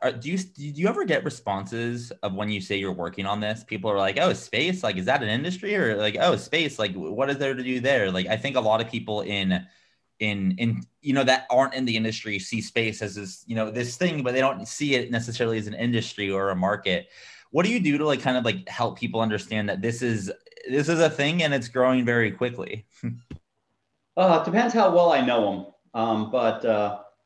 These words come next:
Speaker 2: great question. We get it all the time. It's like, "Why are we spending all these billions and billions of dollars? Why does nasa even exist?"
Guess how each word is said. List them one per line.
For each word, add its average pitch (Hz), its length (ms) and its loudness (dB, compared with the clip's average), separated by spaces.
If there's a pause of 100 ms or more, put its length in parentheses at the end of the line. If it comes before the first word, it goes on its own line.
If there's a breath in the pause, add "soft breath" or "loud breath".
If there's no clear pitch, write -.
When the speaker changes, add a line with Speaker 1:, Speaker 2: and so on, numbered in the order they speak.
(1120)
Speaker 2:
great 156 240 6
question. 135 320 2
We 123 80 -2
get 156 160 6
it 139 80 6
all 151 160 6
the 143 100 2
time. 185 420 0 (280)
It's 151 120 -6
like, 180 220 4 (460)
"Why 185 380 4
are 233 100 8
we 185 180 -2
spending 208 500 0
all 220 160 4
these 202 200 -2
billions 226 420 8
and 180 80 -2
billions 208 380 4
of 180 80 -4
dollars? 185 360 2
Why 190 180 2
does 180 160 -2
nasa 180 360 0
even 165 220 -2
exist?" 147 580 0